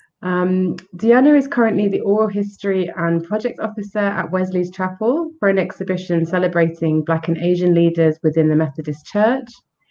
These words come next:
She completed a master's at the University of Birmingham, focusing on the histories of Caribbean women in Britain, and an undergraduate degree in history and English literature at Queen Mary University.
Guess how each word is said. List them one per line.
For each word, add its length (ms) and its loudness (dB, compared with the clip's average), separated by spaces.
She 220 -2
completed 460 2
a 60 2
master's 580 2
at 180 -6
the 100 2
University 420 2
of 160 -2
Birmingham, 600 2
focusing 640 -2
on 80 -2
the 80 0
histories 360 -2
of 100 -4
Caribbean 480 0
women 280 2
in 140 -2
Britain, 460 -6
and 240 6
an 100 6
undergraduate 540 2
degree 400 -2
in 100 -6
history 440 -2
and 160 -2
English 300 -2
literature 600 -8
at 220 -10
Queen 300 0
Mary 280 0
University. 960 -6